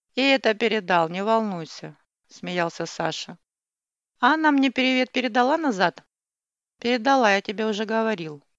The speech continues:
"Ну смотри, поцелуй ее там за меня молодецким поцелуем". "Ага, все непременно". Такие диалоги продолжались у них каждую рабочую смену.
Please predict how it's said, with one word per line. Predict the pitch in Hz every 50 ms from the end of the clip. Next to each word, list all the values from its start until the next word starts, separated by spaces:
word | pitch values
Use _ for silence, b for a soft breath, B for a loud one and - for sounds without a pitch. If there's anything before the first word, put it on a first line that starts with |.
| _ _ _ _ _ _ _ _ _ _ -
"Ну | 262 339
смотри, | - - 392 370 277 - - 254 262 247
поцелуй | - - - 202 - - 247 247 247 269 285 285
ее | 262 240 233 220
там | - 220 214 214
за | 185 208
меня | 202 202 202 196 190 190
молодецким | 190 190 190 190 190 175 190 185 - - 175 170
поцелуем". | 165 170 170 - - 185 180 180 170 156 151 151 151 151 143 _ _ _ _ _ _ _ _ _ _ _ _ -
"Ага, | 202 226 254 240 254 220 208
все | - - -
непременно". | 214 220 214 - - 240 233 214 190 180 165 160 156 151 156 156 - _ _ _ _ _ _ _ _ _ _ _ _ _ _ _ _ _ _ _ _ -
Такие | 285 277 - 381 381 339
диалоги | 269 285 269 254 262 302 330 277 311
продолжались | - 247 202 202 220 208 185 202 247 269 262 254 - - 226
у |
них | 214 202 -
каждую | - - 226 269 254 - - 240
рабочую | 220 208 180 202 208 - - 214 208
смену. | 196 - - 175 165 160 160 147 147 151